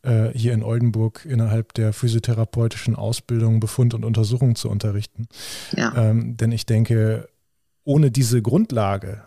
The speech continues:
Speaker 1: ja, da ist ja ein Behandlungserfolg, äh, ein reiner Zufallserfolg im Grunde genommen, ne?
Speaker 2: <laughs> Ja, ja.
Speaker 1: Ja.
Speaker 2: Ja.
Speaker 1: Also,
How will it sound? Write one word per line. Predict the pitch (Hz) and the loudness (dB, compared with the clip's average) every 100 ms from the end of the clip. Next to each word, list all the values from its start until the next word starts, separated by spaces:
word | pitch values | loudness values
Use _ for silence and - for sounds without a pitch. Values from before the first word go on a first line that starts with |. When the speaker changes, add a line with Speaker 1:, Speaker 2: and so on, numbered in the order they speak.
| - | -8
Speaker 1:
ja, | 110 117 | -4 -4
da | 113 | -6
ist | 110 117 | -6 -4
ja | 120 113 113 | -2 -2 -2
ein | 117 113 | -2 0
Behandlungserfolg, | 107 107 123 120 - 113 - 113 107 - 131 | 2 4 6 4 2 -6 -2 -2 -2 -6 -4
äh, | 120 113 120 | -2 -2 -4
ein | 120 | -4
reiner | 113 110 107 | 0 2 2
Zufallserfolg | - 123 113 101 110 - - - - | 0 -4 -2 -2 -6 -10 -10 -10 -6
im | |
Grunde | 107 101 98 | -4 -2 -4
genommen, | 104 107 107 107 | -4 -6 -6 -6
ne? | 107 - _ - - - | -8 -8 _ -20 -14 -4
Speaker 2:
<laughs> | |
Ja, | 135 - 120 - - - | -2 0 -2 -2 -8 -6
ja. | 101 107 - _ - - - - - - | -2 -2 -6 _ -14 -12 -8 -6 -6 -4
Speaker 1:
Ja. | 101 | -2
Speaker 2:
Ja. | 101 - - - - | -2 -2 -4 -4 -2
Speaker 1:
Also, | 123 127 | 0 0